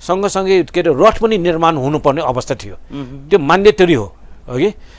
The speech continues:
Speaker 1: रथ निर्माण गर्नु रोकियो। हेर्नुहोस्, जुन चाहिँ विशेष चाहिँ नि अवधिमा रथ निर्माण गर्नुपर्ने हो त्यो निर्माण गर्न चाहिँ नि अ-, त्यो चाहिँ नि रोकियो। त्यसपछि चाहिँ नि फेरि खिचातानी सुरु भयो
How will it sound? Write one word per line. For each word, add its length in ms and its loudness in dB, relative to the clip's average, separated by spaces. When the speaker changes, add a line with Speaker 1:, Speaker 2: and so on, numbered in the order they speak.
Speaker 1:
रथ 260 4
निर्माण 460 4
गर्नु 260 2
रोकियो। 420 0
हेर्नुहोस्, 360 -14
जुन 220 -4
चाहिँ 200 -2
विशेष 520 0
चाहिँ 160 2
नि 80 -2
अवधिमा 720 0
रथ 240 2
निर्माण 440 0
गर्नुपर्ने 540 -4
हो 140 -8
त्यो 360 -10
निर्माण 420 -8
गर्न 240 -14
चाहिँ 200 -18
नि 140 -16
अ-, 260 -20
त्यो 100 -12
चाहिँ 200 -12
नि 60 -4
रोकियो। 300 -2
त्यसपछि 480 4
चाहिँ 180 -4
नि 100 -2
फेरि 220 -4
खिचातानी 560 0
सुरु 300 -2
भयो 320 2